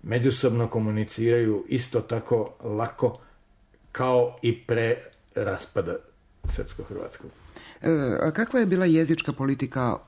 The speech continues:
Speaker 2: u Jugoslaviji, mislim do devedesetih? Ako možete ukratko proći, e, kroz tu fazu, s obzirom da se danas, e,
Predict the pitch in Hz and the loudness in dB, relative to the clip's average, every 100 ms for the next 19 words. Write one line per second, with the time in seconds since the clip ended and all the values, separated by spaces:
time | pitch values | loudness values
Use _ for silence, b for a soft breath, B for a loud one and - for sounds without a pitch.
0 | - 147 135 - 110 117 117 - 101 80 | 0 2 2 0 0 2 0 -2 -2 -2
1 | - 98 110 113 - 110 123 110 107 101 | -4 -4 -4 -2 0 0 2 0 0 -2
2 | 98 90 90 - - 92 - 123 113 127 | -2 -4 -6 -6 -4 -4 -6 -2 0 2
3 | 123 120 120 117 107 - 107 110 110 113 | 0 0 0 2 -2 -4 -4 -2 -2 -2
4 | 117 101 - 87 87 - 113 - 123 107 | -2 0 0 -2 -2 -4 -4 0 0 0
5 | - 107 127 - 165 151 156 127 120 123 | 0 -2 -2 -2 0 2 2 2 0 -2
6 | 117 127 131 127 | 0 2 0 -4